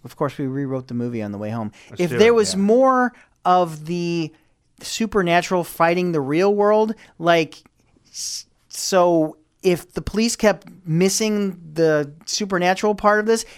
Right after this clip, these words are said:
Speaker 1: they just thought that the mom was going nuts. They just like, "Well, she's got an alibi. We don't know what's going on." If there was more ambiguity there, it would have made the movie better, because then you know, because you can't go to the police and say,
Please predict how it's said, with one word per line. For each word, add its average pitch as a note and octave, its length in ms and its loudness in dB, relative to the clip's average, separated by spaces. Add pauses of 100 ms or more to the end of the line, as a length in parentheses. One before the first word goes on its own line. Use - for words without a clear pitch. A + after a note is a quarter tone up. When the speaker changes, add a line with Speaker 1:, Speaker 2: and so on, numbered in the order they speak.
Speaker 1:
they F3+ 160 2
just F#3+ 240 -4
thought F3 200 2
that E3+ 100 -8
the F3 80 0
mom D#3+ 300 2
was F#3 120 -4
going G3+ 280 0
nuts. G#3+ 300 0 (320)
They F#3+ 160 2
just G3+ 200 -4
like, F#3 200 0 (220)
"Well, C3 220 -6 (180)
she's - 260 -8
got G2 200 -6
an C3 80 -6
alibi. B2 340 -2
We F2+ 140 -8
don't A#2 140 -4
know C3 40 -12
what's D3 100 -6
going F3+ 180 -2
on." - 40 -16
If E3+ 160 -10
there G#3 100 0
was F#3+ 220 -4
more G#3+ 360 0 (100)
ambiguity G3+ 1040 -6 (320)
there, A3+ 400 0 (160)
it F3 160 0
would F#3 120 2
have E3+ 80 0
made F3 220 0
the E3+ 80 -2
movie F3 240 -2
better, E3 300 0
because F3 300 -4
then F#3 220 -2
you F#3+ 200 -2
know, F#3 420 0 (140)
because - 240 -8
you B3 80 -10
can't C4+ 240 -2
go G3+ 120 2
to F#3 80 2
the D#3 80 -6
police G3+ 360 -2
and D#3 100 -4
say, C#3+ 280 -2